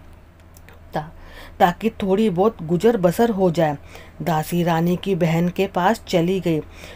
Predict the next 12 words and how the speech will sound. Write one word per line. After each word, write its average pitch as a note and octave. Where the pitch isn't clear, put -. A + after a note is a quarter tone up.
उस G#3+
दिन G3
गुरुवार G3
का A3+
दिन F3
था D#3
और E4
रानी A3+
की G#3
बहन F#3
उस -
समय F#3